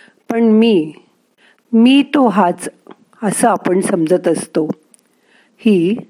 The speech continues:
जी सूक्ष्म चेतना शक्ती, ज्याचं आपण रूप आहोत, तोच आत्मा.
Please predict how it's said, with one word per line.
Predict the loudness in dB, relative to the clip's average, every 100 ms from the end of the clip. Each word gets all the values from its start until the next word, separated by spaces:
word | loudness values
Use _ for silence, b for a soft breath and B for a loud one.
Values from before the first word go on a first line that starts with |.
| _ b b b b -6
जी | -2 -2
सूक्ष्म | 0 -2 -2 0 2
चेतना | 2 0 0 0 0 0 -2
शक्ती, | -2 -6 -6 -10 -8 -8 -14 _ b b b b -8
ज्याचं | -4 -2 -2 -2
आपण | -2 0 0 0
रूप | 0 -2 -2
आहोत, | -4 -2 -6 -6 -16 _ b b b _ 0
तोच | 2 0 -2 -12 -16 -8
आत्मा. | -4 -4 -6 -12 -12